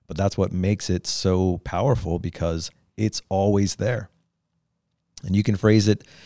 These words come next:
ten different ways and use all kinds of tips and tactics and whatever to get there. But at the end of the day, it comes down to the inner desire to be better than the version that was just a moment ago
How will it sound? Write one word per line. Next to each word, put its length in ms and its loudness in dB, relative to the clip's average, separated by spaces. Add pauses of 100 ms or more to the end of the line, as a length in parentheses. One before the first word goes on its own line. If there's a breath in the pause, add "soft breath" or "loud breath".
(160 loud breath)
ten 220 6
different 280 0
ways 480 2
and 220 2
use 240 2
all 120 2
kinds 380 0
of 260 -2
tips 360 -2
and 160 -2
tactics 560 -4
and 160 -2
whatever 320 -2
to 120 -6
get 240 -4
there. 160 -2
But 140 -2
at 160 -4
the 140 -4
end 120 0
of 60 0
the 80 -2
day, 240 -2
it 140 -6
comes 280 -4
down 260 -4
to 100 -6
the 180 -6
inner 300 -2
desire 680 -4 (100)
to 100 -4
be 420 -2
better 680 -4 (1120)
than 220 -6
the 80 -2
version 480 0
that 120 -2
was 600 -4 (200)
just 240 -4
a 60 0
moment 320 -2
ago 380 -8